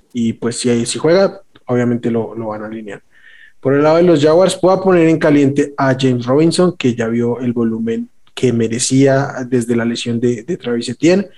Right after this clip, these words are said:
a Marvin Jones y a Laviska Shenault ante la, ante la lesión de D J Chark. Ambos suben su valor y no estoy seguro cuál es el mejor. Yo prefiero a Laviska, pero creo que ambos, al menos como flex, son alineables y esta secundaria de, de Tennessee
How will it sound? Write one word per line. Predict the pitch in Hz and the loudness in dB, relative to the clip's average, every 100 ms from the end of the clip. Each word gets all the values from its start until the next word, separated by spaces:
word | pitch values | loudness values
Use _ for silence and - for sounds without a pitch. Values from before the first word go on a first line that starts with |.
| - - _ | -20 -20 _
a | - 135 | -4 0
Marvin | 143 156 156 170 156 | 2 2 2 2 4
Jones | 180 180 | 4 4
y | 165 | 4
a | |
Laviska | 139 131 127 147 | 4 4 2 0
Shenault | 131 135 123 139 180 175 | 0 0 2 2 2 0
ante | 131 120 123 | -4 0 0
la, | 117 117 113 - | 2 0 -2 -6
ante | 117 113 117 113 113 113 | -8 -6 -4 -4 -4 -6
la | 113 113 | -6 -6
lesión | 113 113 131 | -6 -4 -2
de | 123 | 2
D | 135 131 | 2 2
J | 131 | 0
Chark. | - 131 131 - _ _ - | 0 -2 -4 -12 _ _ -8
Ambos | 147 143 139 143 - - | -2 2 4 2 0 -8
suben | - 139 139 135 | -6 0 2 2
su | 139 | 2
valor | 131 123 180 196 - | 2 4 2 0 0
y | 123 123 120 | 2 4 4
no | 123 | 2
estoy | 127 139 | 2 0
seguro | 143 143 143 | 2 2 2
cuál | 143 | 2
es | 143 | 4
el | 139 | 4
mejor. | 135 165 | 4 2
Yo | 170 | 0
prefiero | - 131 139 | -2 0 2
a | 135 | 2
Laviska, | 139 165 - 214 - - - | 2 2 0 -4 -6 -20 -14
pero | - 120 | -6 -4
creo | - 131 | 0 0
que | 147 | 0
ambos, | 131 127 127 | 0 0 0
al | 117 | 0
menos | 127 127 | 0 0
como | 147 127 | 0 0
flex, | 143 175 - - | 0 -2 -2 -8
son | 131 123 | -4 0
alineables | 127 135 127 127 180 208 - - _ - | 2 2 2 2 2 0 -6 -20 _ -16
y | - 120 117 | -4 0 0
esta | 117 131 | 0 0
secundaria | 127 131 123 113 113 120 | -2 0 0 0 2 0
de, | 120 - | -4 -8
de | 113 | -8
Tennessee | 113 113 113 | -6 -6 -8